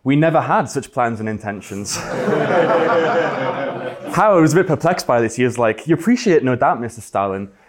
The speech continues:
that much of the world has long entertained a very different impression." Stalin replies, "This is the product of a misunderstanding." Ah, okay.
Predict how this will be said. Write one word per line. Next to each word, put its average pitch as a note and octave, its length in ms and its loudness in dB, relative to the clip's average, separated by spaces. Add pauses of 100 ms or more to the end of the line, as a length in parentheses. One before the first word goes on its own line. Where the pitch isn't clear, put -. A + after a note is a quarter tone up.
that D3 140 4
much F#3+ 200 4
of F#3 100 0
the E3 80 2
world D3+ 280 0
has B2 120 -2
long C#3+ 160 0
entertained C#3 440 -2
a A#2 40 2
very C#3 220 -2
different D3+ 400 -2
impression." A#2 720 -4 (680)
Stalin C#3 360 2
replies, B2+ 680 -2 (380)
"This D3 160 0
is E3 80 2
the D#3+ 80 2
product D3+ 260 0
of C3 60 -2
a C3 40 2
misunderstanding." D3+ 920 0 (160)
Ah, C#3 160 -2
okay. G#2 300 -4